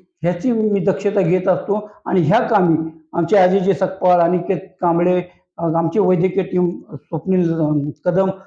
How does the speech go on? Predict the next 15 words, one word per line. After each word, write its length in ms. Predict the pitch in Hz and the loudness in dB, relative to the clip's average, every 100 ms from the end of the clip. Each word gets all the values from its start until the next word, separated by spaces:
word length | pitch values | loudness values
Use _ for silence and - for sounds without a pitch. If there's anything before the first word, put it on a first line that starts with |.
| _ - | _ -6
अशी 140 | 208 | -2
बरीचशी 420 | 196 247 311 302 | 2 2 2 0
आमचे 220 | 254 202 214 | 0 0 0
ग्रुप 260 | 220 220 | 0 2
आहेत, 140 | 208 - 170 | 0 0 -2
जिल्हा 220 | 202 202 | 0 0
पातळीवर, 400 | 196 190 190 190 185 | -2 0 0 0 0
तालुका 280 | 185 185 | -2 0
पातळीवर, 520 | 190 180 175 180 185 185 - _ _ - | -2 -2 -2 0 0 -2 -6 _ _ -4
अ, 300 | 156 156 151 | 0 2 2
वेगवेगळ्या 380 | 185 185 190 185 | 2 2 2 2
पिंपरी 340 | 185 165 190 | -2 -2 -4
चार-, 240 | 196 185 | -2 -4
चिंचवड 500 | - _ 185 156 185 156 | -4 _ -12 -6 -6 -4
शहर, 260 | 185 190 | -2 0